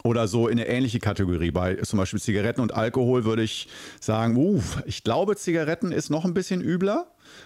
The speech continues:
aber kommt ja auch auf die Menge an. Wenn du jeden Tag nur eine Zi-, gewohnt bist, eine Zigarette zu rauchen, aber zwei Flaschen Wein, dann dürfte die Sucht Zigaretten weniger schädlich sein wahrscheinlich. Also es ist ein Abwägen und ein nicht genau wissen,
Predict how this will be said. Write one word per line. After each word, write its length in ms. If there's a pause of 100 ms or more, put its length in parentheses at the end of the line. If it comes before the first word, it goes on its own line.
(140)
aber 580
kommt 180
ja 80
auch 60
auf 100
die 100
Menge 260
an. 200
Wenn 120
du 60
jeden 220
Tag 160
nur 100
eine 120
Zi-, 240
gewohnt 360
bist, 200
eine 220
Zigarette 400
zu 160
rauchen, 340
aber 360 (280)
zwei 320
Flaschen 400
Wein, 420
dann 300
dürfte 500
die 180
Sucht 340
Zigaretten 560
weniger 340
schädlich 460
sein 260
wahrscheinlich. 640 (320)
Also 200
es 120
ist 140
ein 200
Abwägen 800
und 300
ein 300
nicht 340
genau 720
wissen, 480